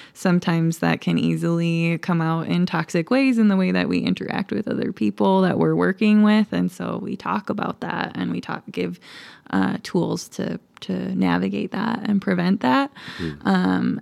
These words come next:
Speaker 1: and I, I, I think wellness is a priority, and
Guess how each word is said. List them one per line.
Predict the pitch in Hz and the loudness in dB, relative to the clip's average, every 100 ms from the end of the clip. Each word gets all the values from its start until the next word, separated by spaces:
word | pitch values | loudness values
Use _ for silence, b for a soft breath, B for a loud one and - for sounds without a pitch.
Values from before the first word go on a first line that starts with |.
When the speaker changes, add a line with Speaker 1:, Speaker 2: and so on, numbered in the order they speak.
| - | -2
Speaker 1:
and | 185 180 180 175 185 - - | 2 2 2 2 2 -2 -4
I, | - - _ - | -6 -6 _ -12
I, | - _ _ _ _ _ _ | -12 _ _ _ _ _ _
I | 190 190 | 0 2
think | 180 165 | 0 2
wellness | 185 175 180 196 202 | 2 4 4 4 4
is | 202 190 | 4 4
a | 180 | 4
priority, | - 180 180 214 240 226 233 226 226 B B B B | 4 4 4 4 2 2 4 4 2 B B B B
and | 190 180 175 175 - 180 | 0 2 2 2 2 0